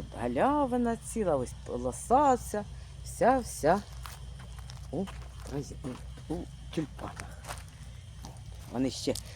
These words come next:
тут ще вони пізніші якось. А ті вон вже будуть і відцвітати. Ці ми ще побачимо. А ті вже, бачите, ось вони вже,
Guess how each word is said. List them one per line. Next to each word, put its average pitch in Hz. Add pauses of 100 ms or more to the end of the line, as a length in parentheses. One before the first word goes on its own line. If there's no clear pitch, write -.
(140)
тут -
ще 185 (440)
вони 165 (140)
пізніші 135 (220)
якось. - (600)
А 120 (120)
ті 302
вон 143
вже 135
будуть 165 (200)
і 135
відцвітати. - (580)
Ці 180
ми 190
ще -
побачимо. 98 (2000)
А -
ті 240
вже, 170 (460)
бачите, 240
ось -
вони 101 (120)
вже, 107